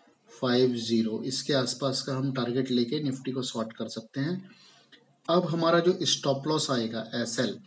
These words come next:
वो आ जाएगा ग्यारह हजार दो सौ सात का,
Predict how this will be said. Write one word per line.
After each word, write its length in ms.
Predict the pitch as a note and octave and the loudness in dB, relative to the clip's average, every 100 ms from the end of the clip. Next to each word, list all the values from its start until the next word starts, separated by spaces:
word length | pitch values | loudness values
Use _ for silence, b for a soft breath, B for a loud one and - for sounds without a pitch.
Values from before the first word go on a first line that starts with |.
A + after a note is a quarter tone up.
| b b b _ - | b b b _ -4
वो 200 | C3 D#3 | 0 2
आ 120 | D3 | 2
जाएगा 340 | C#3+ D3 D3+ B2 | 2 2 0 0
ग्यारह 360 | A#2 A#2+ C3 B2+ | 0 2 2 0
हजार 280 | C3 C#3 C#3 | 0 0 -2
दो 280 | B2+ A#2+ A#2 | -2 -2 0
सौ 440 | - - C3+ C#3 C#3+ | -2 -2 -2 -2 -4
सात 600 | - - A2 G2 F#2+ - | -6 -4 -4 -4 -8 -14
का, 240 | - F#2+ | -12 -12